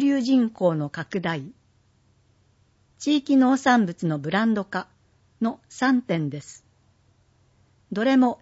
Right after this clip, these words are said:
地域の維持にとって不可欠な内容だと認識しています。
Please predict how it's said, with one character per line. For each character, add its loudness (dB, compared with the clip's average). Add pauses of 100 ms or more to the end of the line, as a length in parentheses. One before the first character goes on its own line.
(140)
地 2
域 -2
の 2
維 2
持 0
に 2
と -2
っ -4
て -14 (280)
不 -20
可 0
欠 -2
な 2
内 0
容 0
だ -4
と -2
認 0
識 -10
し -12
て -4
い -4
ま -6
す。 -20